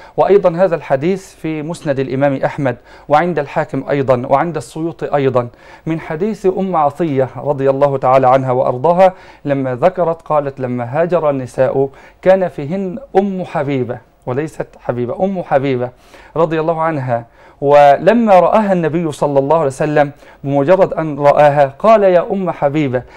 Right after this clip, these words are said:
هل الذي في يديك، يعني هل الذي في يديك، في يديك الآن؟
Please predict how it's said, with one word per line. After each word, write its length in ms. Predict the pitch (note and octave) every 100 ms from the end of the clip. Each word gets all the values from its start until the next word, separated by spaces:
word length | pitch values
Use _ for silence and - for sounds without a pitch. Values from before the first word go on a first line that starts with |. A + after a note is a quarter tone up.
| -
هل 180 | F#3+ A3
الذي 480 | G3+ F3+ F#3+ D#3+ C#3
في 260 | - F#3
يديك، 640 | D#3+ C#3+ D#3+ C#3 C3 B2+ B2 - _ - _ - - C#3+ C3+ C3+ C3+ C3+ C#3 - - - - F#3 E3
يعني 480 | D#3 - C#3 C3 C3
هل 180 | C3+ G3+
الذي 340 | F3+ F#3+ E3+
في 200 | D#3+ F3
يديك، 500 | D#3+ C#3+ D#3 - B2+
في 220 | - E3+ D3+
يديك 320 | C#3 F3 D3+
الآن؟ 320 | C3 C#3 C#3+